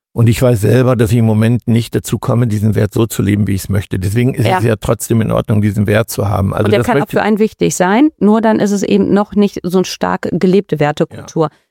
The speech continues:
Speaker 2: Und da gehe ich noch einmal kurz rein, Offenheit und Ehrlichkeit.
Speaker 1: Mhm.
Speaker 2: Weiß ich, jeder, der mit mir hier am Tisch sitzt, sagt, ja, ganz, ganz wichtig, Offenheit, Ehrlichkeit. Und dann bin ich ganz oft angefressen, weil ich sag, „Und warum sprichst du das Thema da nicht an? Warum trägst du das seit acht Wochen mit dir rum?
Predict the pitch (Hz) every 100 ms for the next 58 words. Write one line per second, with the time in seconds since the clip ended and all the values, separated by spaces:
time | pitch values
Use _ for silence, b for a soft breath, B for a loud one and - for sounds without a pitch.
0 | _ - 180 196 214 220 - 208 214 -
1 | 208 - 190 208 - 190 - 202 185 185
2 | - 165 165 151 170 233 - 262 359 -
3 | 113 185 196 175 - 196 233 175 160 -
4 | 175 180 196 208 190 175 - 180 - 151
5 | - 160 180 143 165 160 202 - 175 151
6 | 143 - - - 190 - 165 151 - 151
7 | 151 143 - 147 170 - b b _ _
8 | _ 175 160 - 170 208 185 185 - 175
9 | - - 175 185 - 170 165 180 165 165
10 | 170 - 165 156 151 - 156 - 151 147
11 | - 151 151 147 147 - 190 233 180 170
12 | 165 220 - - 185 - 165 - - -
13 | 175 180 170 160 160 156 175 226